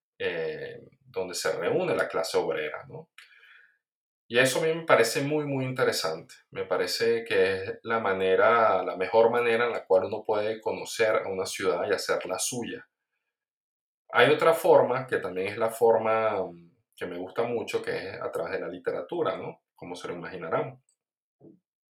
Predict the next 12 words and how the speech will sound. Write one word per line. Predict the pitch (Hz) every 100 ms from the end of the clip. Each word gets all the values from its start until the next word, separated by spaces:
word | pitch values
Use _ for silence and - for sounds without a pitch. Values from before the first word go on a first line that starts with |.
| _ _ -
A | -
través | 95 92
de |
la | 87
literatura, | 87 - 85 - 131 113 - - - _ _ _ _
eh, | - 90 85 82 85
he | 82
podido | - 98 98
conocer | 101 90 - 82
ciudades | - - 107 95 95 92 - -
también, | 78 80 80 80 80
¿no? | - -